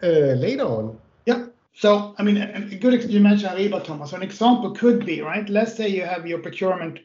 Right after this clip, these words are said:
Speaker 2: mainly in E C C today. It's heavily customized and complex.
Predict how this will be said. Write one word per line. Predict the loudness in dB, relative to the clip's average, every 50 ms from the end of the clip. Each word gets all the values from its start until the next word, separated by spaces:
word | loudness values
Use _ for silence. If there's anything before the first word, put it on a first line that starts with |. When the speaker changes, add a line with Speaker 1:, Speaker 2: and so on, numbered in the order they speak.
| _ _ _ -10
Speaker 2:
mainly | -4 -2 0 0 0 -2 -4 -4
in | -4 -4
E | -4 -6
C | -6 -6 -6 -8
C | -6 -4 -4 -4 -4 -4
today. | -6 -4 -2 -2 -2 -2 -4 -8
It's | -10 -12 -14 -16 -20 _
heavily | -10 -2 2 4 4 6 6 4 4
customized | 2 -2 -4 -6 -6 -6 -6 -4 -4 -6 -6 -8
and | -10 -10 -10
complex. | -8 -8 -8 -8 -6 -6 -6 -6 -6 -8 -16 -20 -20